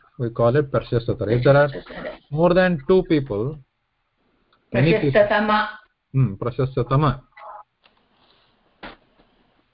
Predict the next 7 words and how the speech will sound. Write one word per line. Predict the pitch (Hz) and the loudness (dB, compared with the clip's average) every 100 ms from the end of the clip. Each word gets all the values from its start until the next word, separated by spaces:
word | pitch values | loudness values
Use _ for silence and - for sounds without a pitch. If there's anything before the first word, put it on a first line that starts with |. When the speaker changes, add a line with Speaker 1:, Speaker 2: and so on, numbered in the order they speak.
| _ _ _ _ _ _ _ _ _ _ _ _ _ _ - | _ _ _ _ _ _ _ _ _ _ _ _ _ _ -6
Speaker 1:
We | 123 | -2
call | 127 156 | 0 2
Prashasyatama. | 127 135 131 - 95 117 | 2 2 0 -2 -6 0
And | 139 143 | 2 4
there | 143 | 4
is | 165 | 4
another | 151 139 160 165 | 2 0 0 0